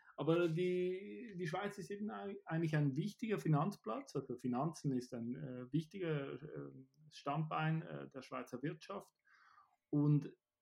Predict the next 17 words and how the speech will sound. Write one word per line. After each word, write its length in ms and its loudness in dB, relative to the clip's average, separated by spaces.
ich 140 -2
habe 100 2
das 220 -4
schon 180 2
zweitausendachtzehn 840 -2
geschrieben 360 -4
in 120 0
diesem 200 4
ersten 400 0
Dossier. 560 -2
Die 60 -2
Banken 680 0
müssen 300 4
sich 160 0
doch 180 -4
jetzt 180 0
voll 680 0